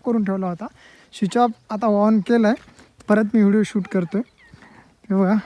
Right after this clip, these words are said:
पूर्ण पाणी आता सध्या आटलेलं आहे. पावसाळ्यामध्ये हे पूर्ण भरलेलं असावं माझ्या माहिती, कारण की आता उन्हाळ्यामध्ये पूर्ण आटलेलं असल्यामुळं तेवढी फारशी काय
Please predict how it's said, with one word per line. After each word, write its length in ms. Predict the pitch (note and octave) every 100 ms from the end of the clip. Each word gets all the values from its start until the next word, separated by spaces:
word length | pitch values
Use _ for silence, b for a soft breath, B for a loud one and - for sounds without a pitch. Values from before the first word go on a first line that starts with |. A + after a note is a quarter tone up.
| B
पूर्ण 280 | - G#3+ A#3
पाणी 340 | G3+ G#3+ A3+ A#3+
आता 260 | A#3 A#3+
सध्या 340 | A3 G#3+ A3+ G#3
आटलेलं 340 | G3 A3+ A3
आहे. 120 | F3 - b b b
पावसाळ्यामध्ये 880 | A3 A3+ A3 C4 C#4 C#4 C4 A#3+ C#4
हे 200 | - A3+
पूर्ण 500 | G#3 A#3 A#3 A#3+ C4+
भरलेलं 460 | G#3 F#3+ G#3+ B3 B3+
असावं 420 | A#3+ - G#3+ G#3+ - _ -
माझ्या 200 | G3+ G3+
माहिती, 340 | F#3+ F#3 G3 A#3 B B B B B B B
कारण 220 | G#3 G#3 G#3+
की 60 |
आता 260 | G#3+ G#3 A3+
उन्हाळ्यामध्ये 600 | G#3+ A3 A3+ A3+ A3 A3+
पूर्ण 300 | G3+ G#3+ G#3+
आटलेलं 440 | G#3 G3 A3 A3
असल्यामुळं 460 | A3 G3+ G#3 G#3 G#3+
तेवढी 300 | G#3+ G#3 G3+
फारशी 400 | - G3 F#3+ G#3+
काय 420 | G#3+ G#3 G3 F#3